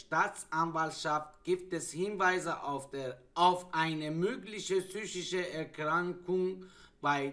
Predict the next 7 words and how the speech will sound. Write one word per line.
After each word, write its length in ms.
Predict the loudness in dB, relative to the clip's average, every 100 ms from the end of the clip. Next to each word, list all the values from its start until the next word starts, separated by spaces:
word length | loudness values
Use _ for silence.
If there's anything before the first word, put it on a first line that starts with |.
| -4
dem 200 | -4 -4 -8 -14 _ -8
einundfünfzigjährigen. 2250 | -4 -2 -2 -4 -8 -8 0 2 2 -4 0 0 0 -8 -14 _ -12 -2 0 0 -4 -10 -12 -14 -20 _ _
میگه 340 | -6 0 2 2
به 120 | 0
گفته 420 | -2 -4 -2 -2
دادستان 800 | 4 6 6 0 -4 2 2 2
عمومی 1000 | -2 -2 0 2 2 0 0 -2 -4 -6